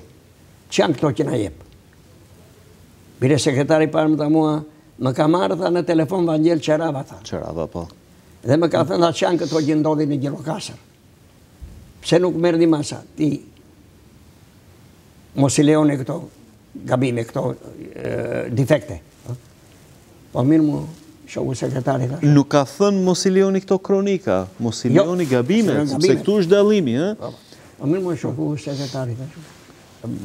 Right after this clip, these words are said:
Speaker 1: Bëj një pyetje, nuk i thash, "Kam ndërtuar?" "Po", tha, "fol", tha. Do? Tani i thash, "Vangel Qerava ju thiri juve", i thash, "apo më thiri mua?" "Kronikën e kam bënë unë", i thash.
Speaker 2: Po.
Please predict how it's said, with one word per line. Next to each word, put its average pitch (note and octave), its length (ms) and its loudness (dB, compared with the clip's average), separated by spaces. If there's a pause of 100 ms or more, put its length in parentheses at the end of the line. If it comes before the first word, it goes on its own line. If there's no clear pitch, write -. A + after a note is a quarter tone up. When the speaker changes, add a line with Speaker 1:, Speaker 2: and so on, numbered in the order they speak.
(120)
Speaker 1:
Bëj E3 140 4
një F#3 140 0
pyetje, F#3+ 280 0
nuk F#3 140 0
i E3+ 60 0
thash, E3+ 180 -4
"Kam E3+ 160 0
ndërtuar?" F3 260 0
"Po", G#3 140 2
tha, D#3 140 4
"fol", E3 160 0
tha. - 140 -16 (580)
Do? C3 140 -4 (800)
Tani C#3+ 220 4
i C#3+ 40 2
thash, - 300 -2 (640)
"Vangel C#3 360 4
Qerava C#3+ 560 2
ju B2 180 -2
thiri C3 340 0
juve", B2+ 260 4
i G3+ 60 0
thash, G#3 300 -6 (180)
"apo D#3+ 240 2
më D3+ 120 2
thiri D3+ 220 2
mua?" B2 260 0 (1040)
"Kronikën F3+ 400 4
e F3 60 4
kam F3 160 2
bënë G#3+ 140 2
unë", F#3+ 160 4
i - 20 -8
thash. - 240 -12
Speaker 2:
Po. - 140 -14